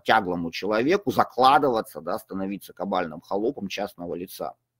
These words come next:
Это была запрещённая сделка. Вот. А, вообще государство к холопам, да, в семнадцатом веке относилось довольно настороженно.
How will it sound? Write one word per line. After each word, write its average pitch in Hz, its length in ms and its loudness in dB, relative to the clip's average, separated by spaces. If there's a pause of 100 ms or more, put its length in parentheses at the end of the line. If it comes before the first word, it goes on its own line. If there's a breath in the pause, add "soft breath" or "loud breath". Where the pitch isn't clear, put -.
(600)
Это 87 100 -12
была 98 180 0
запрещённая 95 720 0
сделка. 82 440 -8 (1160 loud breath)
Вот. 151 440 10
А, 117 300 6
вообще 262 560 8
государство 151 1120 6
к - 40 -12
холопам, 131 1080 4
да, 160 320 2
в - 80 -10
семнадцатом 104 880 -2
веке 170 460 -2
относилось 123 800 -2
довольно 139 420 0
настороженно. 104 1040 0